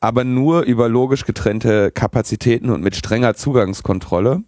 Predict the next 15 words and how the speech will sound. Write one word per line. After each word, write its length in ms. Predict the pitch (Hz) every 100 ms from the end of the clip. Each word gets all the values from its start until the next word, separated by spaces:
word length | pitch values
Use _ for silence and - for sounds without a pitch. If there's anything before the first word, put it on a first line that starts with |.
| -
Keine 260 | 107 85
Ahnung, 240 | 67 95 95
was 220 | 90 -
die, 180 | 92 87
warum 380 | 85 92 101 98
jetzt 180 | 92 -
da 60 | 90
noch 140 | 87
strenge 300 | - 101 87
Zugangskontrolle 640 | - 131 139 139 127 123 123
beisteht. 480 | 110 113 - 123 - - - - - - - - - - - -
Bei 200 | 113 -
au-, 220 | 139 156 -
ausreichenden 640 | 139 190 - 135 - 113
Netzkapazitäten 1200 | 117 - - - 131 - 117 120 120 113 117 113